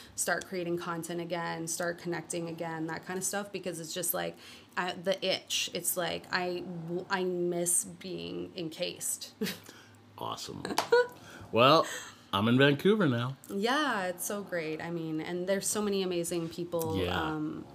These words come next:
Speaker 1: and friends and support. And, um, I think the rubber community in, in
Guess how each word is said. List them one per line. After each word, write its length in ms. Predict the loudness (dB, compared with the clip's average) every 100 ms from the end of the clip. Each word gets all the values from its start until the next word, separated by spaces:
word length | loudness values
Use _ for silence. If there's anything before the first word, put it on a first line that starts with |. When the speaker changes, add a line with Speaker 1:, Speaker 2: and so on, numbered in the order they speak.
| -10
Speaker 1:
and 180 | 0 0
friends 560 | 2 0 2 2 0 0
and 300 | 0 0 2
support. 720 | 0 -2 0 0 0 -2 -4
And, 400 | -4 -2 -2 -2 -4
um, 320 | -6 -8 -10 -16 -18 -18 -18 -4
I 80 | 0
think 420 | 4 2 0 -2
the 140 | 2
rubber 300 | 2 2 0
community 480 | 0 0 2 0 0
in, 240 | 2 2
in 280 | 0 -2 -2